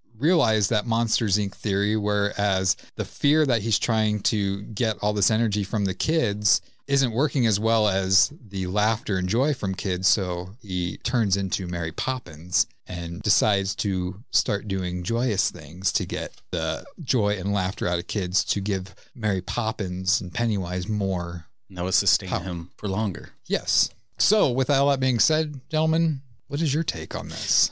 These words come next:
Speaker 2: Well, he would have to change his whole character just to survive, but he seems like he really, en-, it, Pennywise, really enjoys the art of killing the kids. There was something else that you said as far as, uh, the similarities between the two that, uh, come back to me.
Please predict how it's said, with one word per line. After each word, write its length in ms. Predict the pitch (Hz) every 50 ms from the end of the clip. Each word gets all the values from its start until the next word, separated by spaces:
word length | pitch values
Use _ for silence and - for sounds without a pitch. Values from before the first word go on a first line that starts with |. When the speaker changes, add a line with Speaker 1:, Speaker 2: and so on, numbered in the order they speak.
| - -
Speaker 2:
Well, 120 | 120 104
he 140 | 98 - 165
would 100 | 170 -
have 120 | - 165 -
to 80 | 113
change 280 | - - - 147 139 -
his 140 | - 104 -
whole 180 | - 113 98
character 540 | 90 - - - 131 135 123 - 98 90 87
just 240 | 90 98 - - -
to 160 | 98 80 78 - - -
survive, 580 | - - - 101 87 87 95 107 104 87 82 -
but 100 | - 90
he 40 | 98
seems 260 | - - 123 123 117 -
like 100 | 98 -
he 120 | - 98
really, 360 | 80 - 92 95 95 95 92
en-, 220 | 90 80 76 - - - - - -
it, 220 | 107 85 - - - - - - -
Pennywise, 480 | - 120 107 92 87 85 85 - - - - -
really 240 | 110 107 107 104
enjoys 480 | 95 90 82 92 90 92 87 85 - - - -
the 120 | - 82 - -
art 240 | 87 104 - - - -
of 400 | - 92 80 147 135 - - - - - - - - -
killing 400 | - - 131 117 95 85 85 87 - -
the 80 | - 90
kids. 480 | - - - - 87 90 - - - - - _ _ - - -
There 80 | 95 92
was 100 | 98 -
something 320 | - 120 - - 110 101
else 160 | 98 95 -
that 140 | - - 87
you 100 | 92 87
said 260 | 80 - - 82 80
as 120 | 82 78 -
far 240 | - 82 82 78
as, 120 | 78 80 78
uh, 680 | 78 76 69 53 50 - 58 58 55 57 60 - - - - - - -
the 80 | - -
similarities 720 | - - - 87 80 82 80 78 76 78 73 73 80 -
between 340 | - - - - 78 80 76
the 40 | -
two 260 | - - 85 80 76
that, 160 | 82 80 - - - - - - - - - - -
uh, 360 | 110 98 90 - - - - - - - - -
come 120 | - 135 127
back 160 | 117 104 - -
to 100 | 98 90
me. 180 | 85 80 -